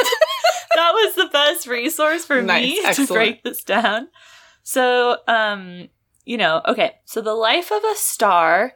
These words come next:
Speaker 2: Yes.
Speaker 1: can take a few different paths.
Speaker 2: Take me away.
Speaker 1: <laughs> But, you know, all stars begin as these giant flaming balls of gas <laughs>
Speaker 2: <laughs> Yes.
Speaker 1: uh, that emit light through fusion of hydrogen into helium.
Speaker 2: Mm-hmm.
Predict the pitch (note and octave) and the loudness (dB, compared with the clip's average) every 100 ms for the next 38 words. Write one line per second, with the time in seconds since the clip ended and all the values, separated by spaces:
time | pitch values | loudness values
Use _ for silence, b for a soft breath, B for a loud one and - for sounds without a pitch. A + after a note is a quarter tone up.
0 | - - - - B3 A3 - A3+ A3 - | -10 -10 -8 -4 -2 -2 -2 -2 -2 -4
1 | - G#3 - A3+ A#3 A3+ G3+ - - - | -6 -6 -8 -4 -4 -4 -6 -2 -2 -2
2 | G3+ - - - - F#3+ - F3 G3+ G3+ | -4 -10 -14 -16 -6 -4 -4 -4 -4 -4
3 | G3+ - D#4 C#4 - - D4+ - - - | -4 0 2 2 -4 -6 -8 -8 -10 -14
4 | B B B B B B3 A3+ - B3 G3+ | B B B B B 2 4 4 0 2
5 | F#3+ - A#3 B3+ E4+ - E4 E4 E4+ F4 | 4 4 4 4 2 2 2 2 2 -4
6 | - A3+ G#3+ A3 A3 - F#3 F#3 G3 - | -2 0 0 0 -2 0 0 -2 -6 -12
7 | F3+ F#3 F3+ F#3 - A3 A#3+ B3+ B3+ B3 | -12 -14 -14 -16 -4 2 4 2 0 -4
8 | A3 - - - F#3+ G#3+ G#3+ G#3+ G#3 G3+ | -6 -10 -14 -8 -4 -2 -2 -4 -4 -2
9 | F3 A#3 G3+ G#3+ - - - - A#3+ A3 | 0 0 -2 -4 -4 -2 0 2 2 2
10 | - B3 E4 F#4+ A#4 - - F#3 E3 A3+ | 2 2 0 0 -2 -4 -4 0 0 -2
11 | - B B B B B G#3 F#3+ F#3 F#3+ | -10 B B B B B 2 4 4 4
12 | A#3 A#3 A#3 C4 B3 A3 A3+ A3 - - | 2 2 2 2 2 2 4 4 -2 -10
13 | G#3 G#3 G#3 - D4 F4 E4+ E4+ E4 - | -8 -8 -8 -2 2 2 2 -2 -2 0
14 | G#3+ - C#4 D#4+ E4 A3 G3+ G3+ - F#3+ | 0 2 0 2 0 -6 -6 -6 -8 -8
15 | - G3 G#3+ G#3+ F#3 - - - G3+ F3 | -8 -8 -2 -2 -2 -6 -6 0 2 2
16 | D3+ | -2